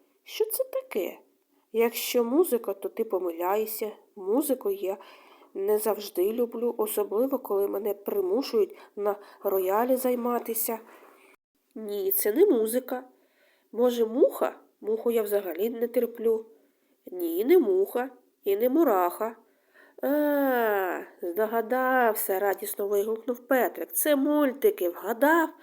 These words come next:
"Так", сказав тато і подивився на годинник. "До речі, твої мультики вже почалися. Вмикай телевізор".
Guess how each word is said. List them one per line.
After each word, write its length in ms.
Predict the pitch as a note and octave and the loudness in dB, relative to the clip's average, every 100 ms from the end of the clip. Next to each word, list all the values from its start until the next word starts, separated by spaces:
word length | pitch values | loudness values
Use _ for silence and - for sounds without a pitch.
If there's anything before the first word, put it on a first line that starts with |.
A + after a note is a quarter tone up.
| - - - _ _ - | -20 -20 -20 _ _ 0
"Так", 360 | G#3 A3+ - | 4 4 2
сказав 420 | - - F#3 F3+ - - _ _ _ - | -2 0 0 -2 -6 -20 _ _ _ 2
тато 380 | C#4 C#4+ C#4+ - - - | 4 4 -2 -6 -12 -6
і 100 | G#3+ | -4
подивився 600 | A3 G#3 G3+ A#3+ B3 A3 | 0 0 2 0 0 0
на 120 | A3 | -2
годинник. 680 | A3 A3 A3 G3 F3 - - - - | -2 -2 2 2 2 -8 -12 -20 -2
"До 180 | - E4 | 4 6
речі, 460 | A#3 - - - - - - | 4 2 -6 -12 -14 -20 0
твої 280 | G#3+ G#3+ | 2 4
мультики 520 | F#3 G3+ G#4 A#3+ A3+ F3+ | 2 6 4 4 -2 -2
вже 160 | A#3+ | -2
почалися. 800 | A#3+ D4+ - F#4 A3 A3 - G#3 - _ _ _ - | 0 0 4 4 4 2 0 -4 -8 _ _ _ -2
Вмикай 540 | B3+ A#4+ - F3+ F3 | 4 4 6 2 4
телевізор". 560 | G3 B3+ C#4 D3+ - | 4 4 4 0 -4